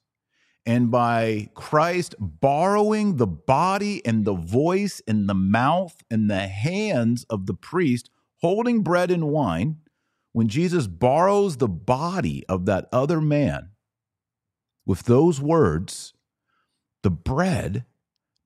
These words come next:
transubstantiates into the body and blood of Jesus Christ." It's a miracle.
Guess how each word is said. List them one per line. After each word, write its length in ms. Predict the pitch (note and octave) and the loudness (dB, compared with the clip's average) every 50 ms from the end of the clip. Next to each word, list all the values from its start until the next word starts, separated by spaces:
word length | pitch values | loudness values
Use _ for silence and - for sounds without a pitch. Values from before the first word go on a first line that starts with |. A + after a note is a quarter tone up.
| - | -16
transubstantiates 1500 | - - - C#3 D#3+ F#3 G3 G3 - - D#3 A2 - - - F3+ G3+ A3 A3+ A3+ - - - F#2+ F2+ F#2+ A2+ A#2+ - - _ | -14 -8 -4 -2 0 0 0 -2 -2 -4 -6 -6 -6 -6 -4 -2 0 2 2 0 0 0 -2 0 2 2 0 0 -2 -8 _
into 600 | - D#3+ F#3 G#3+ A#3+ C#4 C4+ - - D3 B2+ C#3+ | -2 0 2 4 4 2 2 0 0 0 0 2
the 100 | D3 E3+ | 0 0
body 480 | C#3 E2+ - A2+ C3 C3+ D#3 E3 F#3 G3 | -2 0 2 2 2 2 0 -2 0 0
and 180 | G#3 G3 B2+ | 0 0 0
blood 300 | - F2+ E2+ F2+ F#2+ A2 | 0 0 2 2 2 2
of 140 | D3 D3 A2 | 0 -4 -4
Jesus 500 | - - E2 E2 D#2+ D#2 - C3+ C#3+ - | -8 -8 -6 -6 -6 -6 -6 -8 -10 -10
Christ." 680 | - - - - A3+ C4+ C#4 A#3 - - - - - _ _ _ _ _ _ _ _ _ _ _ _ _ _ _ _ _ _ _ _ _ - | -12 -10 -4 -2 -2 0 0 -2 -2 -6 -12 -18 -20 _ _ _ _ _ _ _ _ _ _ _ _ _ _ _ _ _ _ _ _ _ -4
It's 220 | - F#3+ F#3 - | -4 -4 -2 0
a 60 | D#3 | -2
miracle. 640 | B2+ C#3+ F3+ A3+ C4 C4+ B3+ B3 - - - D#2+ - | 0 2 2 4 4 4 4 2 0 -4 -12 -12 -16